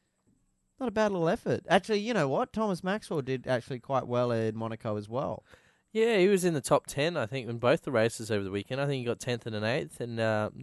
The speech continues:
Speaker 2: really good effort. Just sort of had a bad, unlucky qualifying session with some, uh, red flags and whatnot. Anyway, didn't get the most out of the car.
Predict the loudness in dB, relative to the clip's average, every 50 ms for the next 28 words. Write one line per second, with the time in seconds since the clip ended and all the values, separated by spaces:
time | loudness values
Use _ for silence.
0 | -10 -2 4 6 8 8 8 6 4 2 2 2 0 0 -2 -10 -8 -10 -14 -14
1 | -14 -16 -20 _ _ _ -4 2 4 6 6 6 6 6 4 4 4 4 4 6
2 | 6 6 6 4 0 _ _ -20 _ _ _ _ _ _ _ _ _ _ 2 2
3 | 4 4 4 4 4 4 2 0 -4 -2 2 4 4 4 4 4 2 2 2 0
4 | -2 -4 -4 -4 -4 -6 -8 -8 -8 -8 -10 -8 -4 -2 -2 0 0 0 0 0
5 | 2 0 0 0 0 -2 0 0 -2 -4 -6 -6 -6 -6 -6 -4 -4 -2 0 2
6 | 0 0 -2 _ -20 _ _ _ _ _ _ -6 -4 -2 -2 -2 -2 -2 -2 -4
7 | -4 -4 -8 -6 -6 -6 -4 -4 -2 0 0 2 2 0 -2 0 2 4 6 6
8 | 6 6